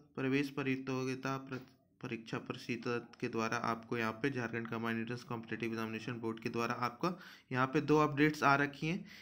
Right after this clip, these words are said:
एक तो आईटीआई एडमिशन का आप लोग जान रहे हो कि पाँच अगस्त से बीस अगस्त तक चल रहा है।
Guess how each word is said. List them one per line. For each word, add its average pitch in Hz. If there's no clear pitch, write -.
एक 143
तो 160
आईटीआई 156
एडमिशन 160
का 160
आप 156
लोग 160
जान 143
रहे 156
हो 156
कि 156
पाँच 139
अगस्त 143
से 151
बीस 135
अगस्त 135
तक 139
चल 127
रहा 127
है। 165